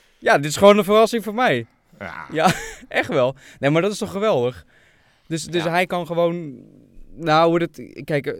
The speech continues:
Speaker 1: zometeen kom je wel op het punt, rond wedstrijdje, eh, twintig tot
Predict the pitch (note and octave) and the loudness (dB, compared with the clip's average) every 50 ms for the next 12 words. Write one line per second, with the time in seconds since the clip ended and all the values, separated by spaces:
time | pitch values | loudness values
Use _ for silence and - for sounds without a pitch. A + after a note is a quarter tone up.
0 | G#2 A2+ C3+ C#3+ D3+ D#3 D#3+ D#3+ D3+ F3+ F3 G3 G#3 G3 - F3+ D#3+ D3+ C#3 D#3 | -12 -10 -4 -2 0 0 0 0 0 0 0 0 0 -2 -4 -4 -2 0 0 0
1 | E3+ F#3+ F3+ D3 C#3+ C3+ - - D3 E3+ G3+ G#3 - C#3 A#2+ C#3 D3 C#3 B2+ - | 0 0 -2 -4 -6 -8 -6 -4 -4 -4 -4 -8 -10 -8 -6 -6 -6 -6 -8 -10
2 | B2 C3 C#3 - - C#3+ C3+ B2+ B2+ A#2+ - C#3 B2+ B2 A#2+ - _ _ _ _ | -10 -8 -8 -8 -4 -2 -2 -2 -2 -4 -4 -4 -4 -4 -4 -6 _ _ _ _
3 | _ _ _ _ - A#2+ A#2+ A#2+ - - - D3+ D3+ D3+ C#3+ D3 - - - C#3 | _ _ _ _ -6 -4 -4 -4 -6 -4 -2 0 0 0 -2 -4 -8 -4 -6 -6
4 | C3+ - - - | -6 -6 -12 -18